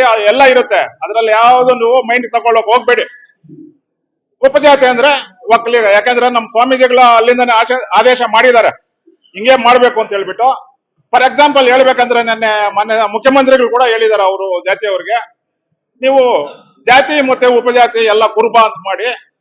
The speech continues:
ಇಲ್ಲ ಅಂದ್ರೆ ನೀವು ಜನಸಂಖ್ಯೆ ಕಮ್ಮಿ ಆಗ್ತೀರಾ, ನಿಮ್ಗೆ ಜನಸಂಖ್ಯೆ ಕಮ್ಮಿ ಆದ್ರೆ ನಿಮ್ಗೆ ಸರ್ಕಾರದಿಂದ ಬರೋ ಸೌಲಭ್ಯಗಳು ನಿಮ್ಗೆ ಸಿಗಲ್ಲ ಅಂತ ಹೇಳ್ಬಿಟ್ಟು ಅವರೇ ಹೇಳಿದ್ದಾರೆ.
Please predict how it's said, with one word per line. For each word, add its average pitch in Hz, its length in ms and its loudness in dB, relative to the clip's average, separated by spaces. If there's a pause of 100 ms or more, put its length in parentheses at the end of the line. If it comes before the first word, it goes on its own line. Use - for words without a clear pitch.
(200)
ಇಲ್ಲ 262 120 2
ಅಂದ್ರೆ 254 280 2
ನೀವು 233 160 0
ಜನಸಂಖ್ಯೆ 247 500 -2
ಕಮ್ಮಿ 240 220 -2
ಆಗ್ತೀರಾ, 240 400 0
ನಿಮ್ಗೆ 208 340 -4 (1040)
ಜನಸಂಖ್ಯೆ 240 440 -2
ಕಮ್ಮಿ 240 200 -2
ಆದ್ರೆ 226 260 0
ನಿಮ್ಗೆ 196 400 -8
ಸರ್ಕಾರದಿಂದ 254 480 0
ಬರೋ 226 280 0
ಸೌಲಭ್ಯಗಳು 214 500 -2
ನಿಮ್ಗೆ 196 260 -10
ಸಿಗಲ್ಲ 247 240 2
ಅಂತ 208 140 -2
ಹೇಳ್ಬಿಟ್ಟು 196 300 -8
ಅವರೇ 208 220 -2
ಹೇಳಿದ್ದಾರೆ. 139 540 -10